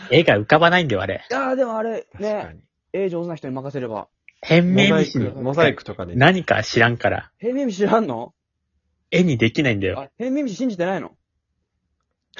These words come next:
Speaker 1: 神。
Speaker 3: そのなんか、信仰するもんなの？
Speaker 2: いや、変身えみし信じてないんだ。
Speaker 1: しかも、言ってなかったけど。
Speaker 2: あれ、親だと思ってるでしょ？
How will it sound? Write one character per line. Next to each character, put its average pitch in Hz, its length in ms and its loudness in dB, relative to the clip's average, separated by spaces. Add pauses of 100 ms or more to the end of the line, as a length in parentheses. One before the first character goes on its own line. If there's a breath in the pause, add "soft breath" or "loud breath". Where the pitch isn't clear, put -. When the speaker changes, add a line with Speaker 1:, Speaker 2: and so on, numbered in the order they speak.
(580 loud breath)
Speaker 1:
神。 139 380 -4 (280 loud breath)
Speaker 3:
そ 156 100 -6
の 160 60 -4
な 165 100 -4
ん - 20 -10
か、 - 240 -6
信 185 280 -4
仰 180 220 -4
す 185 140 -6
る 170 80 -2
も 170 140 0
ん 123 40 -2
な 87 60 -8
の？ - 80 -20
Speaker 2:
い - 80 -20
や、 170 200 0 (260 soft breath)
変 170 140 -6
身 233 80 -8
え 254 40 -8
み 226 80 -8
し - 40 -18
信 208 120 -8
じ 180 100 -8
て 165 80 -2
な 180 120 -2
い 170 300 -8
ん 147 60 -10
だ。 101 220 -10 (180)
Speaker 1:
し - 160 -12
か 143 120 -2
も、 110 200 4
言 113 120 0
っ - 20 0
て - 100 -8
な 202 80 4
か 196 60 8
っ - 80 2
た 117 100 -2
け 110 100 4
ど。 107 100 6
Speaker 2:
あ - 40 6
れ、 160 60 6
親 180 220 6
だ 175 80 4
と 143 80 -8
思 135 80 -8
っ 131 40 -10
て - 80 -12
る 107 40 -16
で 107 40 -18
し - 40 -10
ょ？ 104 180 -10